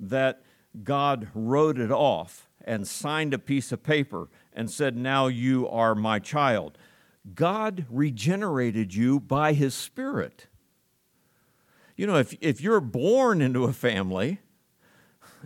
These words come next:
you're not considered an adopted child, you're considered a born child. And so in a very unique way, God, through his Holy Spirit, regenerated you,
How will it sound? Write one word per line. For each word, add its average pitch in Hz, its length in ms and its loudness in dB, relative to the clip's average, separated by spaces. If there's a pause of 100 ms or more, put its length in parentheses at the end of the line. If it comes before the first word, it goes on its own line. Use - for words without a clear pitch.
(280)
you're 135 600 -4
not 190 260 -4
considered 160 520 -2
an 127 120 -2
adopted 123 680 -2
child, 113 420 0 (260)
you're 190 180 -4
considered 165 580 -2
a 151 60 4
born 156 580 0 (100)
child. 110 420 -6 (800)
And 147 180 -2
so 170 240 4
in 160 100 4
a 151 60 2
very 190 360 2
unique 170 440 0
way, 185 560 2 (360)
God, 165 640 0
through 165 300 -2
his 151 220 -2
Holy 156 320 -2
Spirit, 190 640 0 (960)
regenerated 156 1300 2
you, 175 420 2